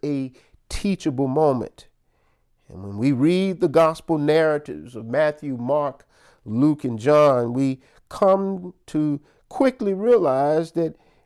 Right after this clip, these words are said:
every day with Jesus is an adventure.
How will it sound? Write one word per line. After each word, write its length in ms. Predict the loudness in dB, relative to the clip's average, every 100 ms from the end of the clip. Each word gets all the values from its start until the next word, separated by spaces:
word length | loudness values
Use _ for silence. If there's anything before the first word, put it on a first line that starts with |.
| 0
every 320 | 2 2 -2
day 240 | 2 2 2
with 200 | -2 -6
Jesus 520 | -2 -2 0 -2 -4
is 300 | -4 -4 -2
an 140 | -2
adventure. 760 | -2 -2 -4 -4 -4 -12 -20